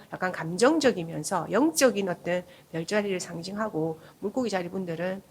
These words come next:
어, 굉장히 좀 착하시죠. 자, 그래서, 어, 현실과, 어, 어떤 개념이 조금 약할 수도 있는 물고기 자리, 자리 분들이 있거든요. 그러면 이게 에너지이기 때문에, 어, 물에, 물이 있는 곳에서, 어, 그렇게 즐기시면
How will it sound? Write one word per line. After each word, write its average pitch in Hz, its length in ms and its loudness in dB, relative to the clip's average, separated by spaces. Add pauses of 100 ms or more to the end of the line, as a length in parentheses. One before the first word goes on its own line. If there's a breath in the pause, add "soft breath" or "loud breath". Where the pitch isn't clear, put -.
(120)
어, 160 220 -12
굉장히 170 320 -12
좀 165 160 -14
착하시죠. - 600 -4 (180)
자, 156 180 -12 (220 soft breath)
그래서, 185 360 -2 (320 loud breath)
어, 160 160 -10
현실과, 196 920 4 (220)
어, 156 220 -10
어떤 170 160 -10
개념이 208 420 2
조금 - 220 -8
약할 262 260 -2
수도 202 200 -8
있는 175 180 -8
물고기 202 280 -4
자리, 175 220 -10 (260 loud breath)
자리 185 220 -6
분들이 185 320 -4
있거든요. 170 480 -4
그러면 202 340 0
이게 214 240 2
에너지이기 208 460 2
때문에, 190 520 0 (440 loud breath)
어, 175 80 -8
물에, 226 280 4
물이 254 380 4
있는 208 300 2
곳에서, 196 760 2 (180)
어, 147 180 -6
그렇게 202 260 -4
즐기시면 185 720 0